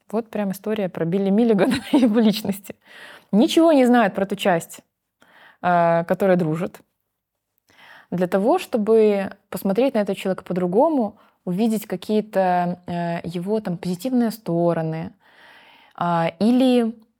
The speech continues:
м, не подшучивать над ним, п-, хотя мы друг над другом всё время подшучиваем, да, а,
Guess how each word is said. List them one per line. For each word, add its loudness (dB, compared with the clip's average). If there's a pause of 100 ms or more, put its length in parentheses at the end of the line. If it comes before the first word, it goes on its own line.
(140)
м, -4 (640)
не 2
подшучивать -2
над -4
ним, -8 (100)
п-, -8
хотя -2
мы 0
друг -4
над 0
другом -2
всё -8
время -4
подшучиваем, -8
да, -8 (800)
а, 0